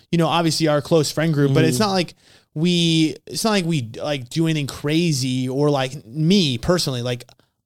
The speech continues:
Speaker 1: I work so much that I don't put the time in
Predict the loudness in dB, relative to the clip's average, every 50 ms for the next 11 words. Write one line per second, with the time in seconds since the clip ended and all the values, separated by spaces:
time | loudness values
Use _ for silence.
0 | _ _ -4 0 0 2 2 2 2 2 0 0 0 2 4 4 4 2 0 -2
1 | 0 2 2 2 2 0 0 -2 -2 -4 -6 -8 -10 -12 -18 -20 -20 _ _ 0
2 | 0 2 2 2 4 4 4 2 2 2 0 2 2 0 -2 -2 0 0 0 0
3 | 0 0 0 0 0 0 0 -2 -4 -6